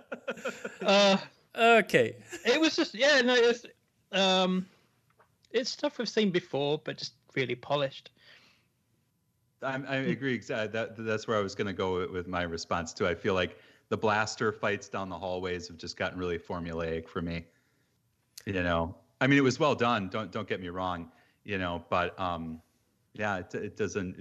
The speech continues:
Speaker 3: you know, you know, the stormtroopers are never gonna land a shot, you know what I mean? And, and, and you know that the, the, the, the rebels are going to just lay waste like a lawnmower,
Speaker 2: Yeah,
Speaker 3: you know?
Speaker 2: I, I,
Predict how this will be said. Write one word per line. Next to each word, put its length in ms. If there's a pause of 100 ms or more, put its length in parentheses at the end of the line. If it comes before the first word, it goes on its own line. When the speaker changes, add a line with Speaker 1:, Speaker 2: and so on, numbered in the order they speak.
(120)
Speaker 3:
you 160
know, 240 (560)
you 160
know, 140
the 80
stormtroopers 680
are 60
never 200
gonna 160
land 240
a 40
shot, 400 (640)
you 120
know 80
what 100
I 60
mean? 240
And, 240
and, 280
and 160
you 120
know 580
that 220
the, 420
the, 280
the, 380
the 120
rebels 500
are 180
going 300
to 320 (520)
just 200
lay 300
waste 360
like 140
a 60
lawnmower, 680 (120)
Speaker 2:
Yeah, 380
Speaker 3:
you 60
know? 180
Speaker 2:
I, 80
I, 60